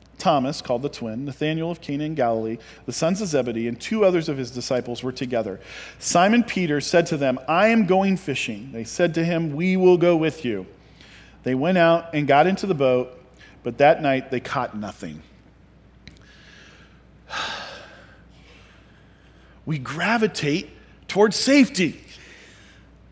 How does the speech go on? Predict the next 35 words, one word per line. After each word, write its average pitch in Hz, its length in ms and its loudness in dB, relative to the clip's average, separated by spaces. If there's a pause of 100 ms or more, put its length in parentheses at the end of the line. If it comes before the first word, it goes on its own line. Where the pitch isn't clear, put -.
(840)
Peter, 226 580 4
the 151 100 -2
disciples, 170 920 2 (460)
and 139 120 -6
Peter 208 240 -2
most 185 200 0
specifically, 185 560 -4
'cause 147 180 -6
it 156 80 -6
was 151 160 -6
his 220 240 -2
idea, 185 460 2
went 196 360 -4
back 185 380 4
to - 100 -10
the 170 140 -6
thing 240 320 0
that 208 100 0
was 165 140 -4
most 165 240 -2
comfortable 254 460 2
to 208 120 2
him 208 220 0
before 185 480 4 (240)
this 180 160 2
whole 185 240 4
Jesus 156 460 -2
thing 156 240 0
happened. 117 520 -4 (1800)
Now, 262 200 10
there's 208 200 8
even 277 220 6
something 208 340 2
in 196 120 2
here 208 400 2